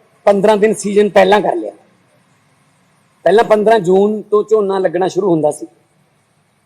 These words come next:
ਝੋਨੇ ਦੀ ਬਿਜਾਈ ਪੰਦਰਾਂ ਜੂਨ ਤੋਂ, ਇਸ ਵਾਰ ਅਸੀਂ ਇੱਕ ਜੂਨ ਤੋਂ ਕਰ, ਤੇ ਜਿਹੜੀ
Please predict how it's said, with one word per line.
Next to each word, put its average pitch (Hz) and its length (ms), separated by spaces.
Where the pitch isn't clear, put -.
ਝੋਨੇ 175 200
ਦੀ 165 100
ਬਿਜਾਈ 165 240
ਪੰਦਰਾਂ 143 340
ਜੂਨ 143 140
ਤੋਂ, 135 140
ਇਸ 160 100
ਵਾਰ 202 120
ਅਸੀਂ 202 140
ਇੱਕ 226 160
ਜੂਨ 208 240
ਤੋਂ 202 120
ਕਰ, - 140
ਤੇ 196 100
ਜਿਹੜੀ 208 600